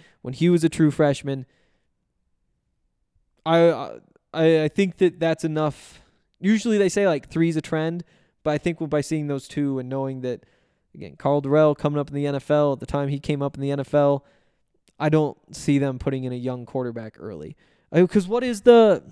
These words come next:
who is saying this? It might have been Chris Wilson. I think it was Chris Wilson, uh, in one of the press conferences said, "For every, f-, I think he said, 'For every rookie you put on the field,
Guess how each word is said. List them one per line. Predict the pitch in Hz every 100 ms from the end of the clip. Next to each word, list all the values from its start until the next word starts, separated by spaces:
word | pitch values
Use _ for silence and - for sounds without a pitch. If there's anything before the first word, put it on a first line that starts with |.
| - _ _ _ _ _ _ _ _ _ _ -
who | 139 226
is | -
saying | 147 147 123
this? | 98 -
It |
might | 175
have | 240
been | 277
Chris | 190 180 170
Wilson. | 156 147 - 110 120
I | _ _ _ _ _ -
think | 196
it |
was | 226
Chris | - 190 160
Wilson, | 147 151 143 113 123 -
uh, | 139 135
in | 143
one | 147 143
of |
the | 123
press | - 127 -
conferences | 123 117 135 117 113
said, | - 131 127 127 _ _ _ _
"For | - 151 - -
every, | 175 185 220 208 202
f-, | 180 - _ - - _ _ -
I |
think | 151 240
he | 220
said, | 160
'For | 147 -
every | 151 143 123
rookie | 135 156 156
you | 143
put | - 143
on | 135
the | 127
field, | - 127 120 117